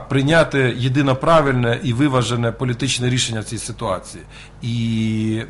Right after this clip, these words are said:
е, вийти на підписання угоди про асоціацію. Також хотілося б закликати особисто і прем'єр-міністра України, е, Яценюка, і уряд України,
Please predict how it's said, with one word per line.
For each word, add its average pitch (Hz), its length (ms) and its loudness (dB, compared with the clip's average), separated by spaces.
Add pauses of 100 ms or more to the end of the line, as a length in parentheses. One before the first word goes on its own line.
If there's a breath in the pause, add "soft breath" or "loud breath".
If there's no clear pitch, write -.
(120)
е, 113 280 -2
вийти 131 380 0
на 120 80 0
підписання 120 540 -2
угоди 117 200 -2
про 117 160 -4
асоціацію. - 600 -6 (520 loud breath)
Також 165 340 0
хотілося 147 360 -2
б 131 100 -2
закликати 131 840 -2
особисто 131 480 0
і 120 60 2
прем'єр-міністра 127 840 0
України, 120 520 0 (140)
е, 120 260 -2
Яценюка, 135 680 0 (360 loud breath)
і 110 100 -2
уряд 147 320 4
України, 110 560 -2